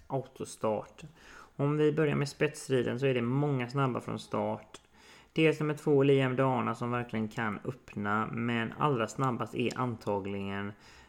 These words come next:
ekipagen lite längre ut i banan. Dels nummer fem, Junior Roadrunner, nummer sex, Lexington Hall samt nummer sju, Hosiana Boko. Fast min knappa spetsfavorit är faktiskt innerspårets Urgent Call,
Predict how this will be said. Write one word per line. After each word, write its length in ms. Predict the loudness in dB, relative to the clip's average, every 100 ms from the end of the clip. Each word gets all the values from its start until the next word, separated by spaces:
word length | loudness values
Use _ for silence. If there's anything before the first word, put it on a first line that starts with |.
| -12
ekipagen 880 | -10 -4 -4 0 -2 -2 -4 0 2
lite 280 | 2 0 -2
längre 500 | 0 0 0 -2 -2
ut 360 | 0 -2 -2
i 40 | -2
banan. 440 | 0 0 -2 0
Dels 220 | 0 0
nummer 180 | -2 -4
fem, 320 | -4 -4 -2
Junior 380 | -2 0 0 0
Roadrunner, 920 | 2 0 2 -2 -2 -4 -2 -2 -2 -6 -18 -20 -8
nummer 140 | -6
sex, 300 | -2 -4 -4
Lexington 640 | -4 -4 -4 -6 -6 -6 -4
Hall 460 | 0 4 4 2 -4
samt 440 | -12 -2 -2 -2
nummer 180 | -8 -8
sju, 220 | -4 -4 -4
Hosiana 600 | -10 -14 -10 -8 -8 -10 -10
Boko. 580 | -12 -12 _ 0 0 0 -10 -20 -14
Fast 160 | -12 -4
min 140 | -4
knappa 580 | -4 -4 -4 -4 -6 -6
spetsfavorit 760 | -4 -6 -6 -2 0 2 0 -4
är 240 | -2 -2 -2
faktiskt 600 | -2 -4 -4 -8 -8 -8 -6
innerspårets 800 | -2 -2 -4 -2 -2 -4 -10 -6
Urgent 540 | 0 0 2 -4 -6 -18
Call, 500 | -8 -2 2 4 2